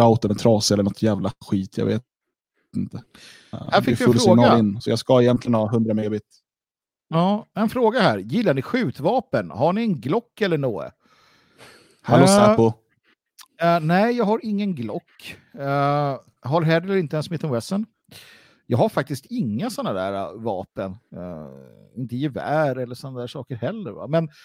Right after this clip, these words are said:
Speaker 2: jag tycker det är, är trevligt med vapen, eh, måste jag säga. Det är kul att skjuta dem och sådär, men jag har liksom inte haft tid att engagera mig mycket i det. Jag vill vara en säker vapenanvändare, så att om jag någon dag får tid till det så ska jag ordna sånt där,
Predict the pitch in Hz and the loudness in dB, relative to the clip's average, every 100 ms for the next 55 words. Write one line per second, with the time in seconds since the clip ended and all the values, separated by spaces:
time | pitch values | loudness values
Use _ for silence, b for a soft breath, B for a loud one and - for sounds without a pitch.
0 | b b b 160 190 180 175 175 175 170 | b b b -6 -4 -4 -2 0 0 -2
1 | 165 156 190 117 156 - 151 69 - - | -6 -6 -6 -4 -6 -4 -6 -6 -12 -14
2 | 95 - - 90 62 57 71 95 _ _ | -16 -18 -14 -14 -16 _ -20 -20 _ _
3 | _ - 127 127 113 117 85 120 120 131 | _ -12 -10 -8 -8 -8 -8 -10 -10 -12
4 | - 110 196 - 123 - 117 185 240 - | -10 -8 -8 -8 -10 -8 -6 -6 -6 -8
5 | 104 78 110 120 - b b b b b | -6 -6 -6 -6 -8 b b b b b
6 | 131 156 - 175 151 127 151 - - 185 | -2 -2 -4 -6 -4 -6 -8 -10 -10 -8
7 | 156 139 131 131 135 - 180 185 165 143 | -2 -2 0 -2 -4 -4 -4 -2 -4 -4
8 | 127 - 131 143 131 156 147 143 180 202 | -6 -8 -8 -2 -2 0 0 0 0 -2
9 | 180 - 208 247 - 139 135 117 127 135 | -4 -4 -2 -4 -4 -2 0 -2 -4 -4
10 | 175 202 139 127 - 131 _ b b b | -2 -2 -2 -4 -4 -6 _ b b b
11 | b 151 160 170 214 208 160 147 160 - | b -4 -2 0 0 2 0 0 -4 -10
12 | - 226 196 101 - 226 107 90 87 123 | -10 -8 -6 -8 -8 -8 -8 -12 -12 -14
13 | - 113 107 117 117 147 190 160 67 | -8 -6 -6 -6 -6 -6 -6 -8 -10